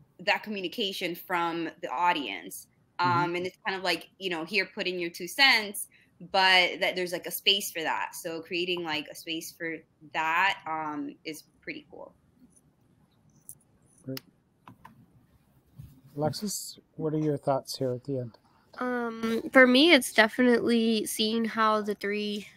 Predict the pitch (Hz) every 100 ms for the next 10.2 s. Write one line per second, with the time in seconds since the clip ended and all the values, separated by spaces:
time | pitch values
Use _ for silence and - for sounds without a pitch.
0 | _ - 202 - 202 196 208 - 185 208
1 | 170 202 214 _ _ _ - 202 196 -
2 | - 262 285 - - - - 240 240 240
3 | 233 226 226 233 247 233 233 - _ _
4 | _ _ _ _ - - 180 - 190 202
5 | 214 233 220 - 208 226 202 - _ _
6 | _ - 220 226 247 262 277 247 226 220
7 | 233 254 269 269 - - - - 165 147
8 | 156 170 180 - 762 - _ _ _ -
9 | - - - _ _ - 247 240 226 208
10 | 180